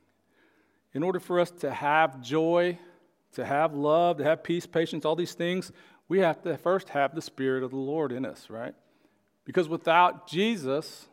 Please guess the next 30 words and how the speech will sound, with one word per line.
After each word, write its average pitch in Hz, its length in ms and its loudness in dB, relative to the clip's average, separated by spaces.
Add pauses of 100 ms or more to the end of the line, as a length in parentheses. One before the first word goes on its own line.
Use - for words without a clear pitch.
(380)
without 160 340 -2
his 180 160 0
Spirit 190 500 2
in 190 140 0
us, 160 160 -4 (340)
we 180 140 -4
can't - 320 -4
know 123 160 -4
love. 101 320 -4 (540)
The 107 60 -20
Bible 170 240 0
tells 180 260 2
us 107 240 -14
we 139 160 -8
can 165 160 -6
know 165 140 0
love 165 320 2
if 147 80 -8
we 160 120 -6
know 151 140 0
God. 139 220 0
If 123 80 -8
we 156 120 -4
don't 175 200 -4
know 160 140 -4
God, 170 240 4
we 160 80 -4
don't 160 140 -2
know 156 80 -2
love. 165 400 -2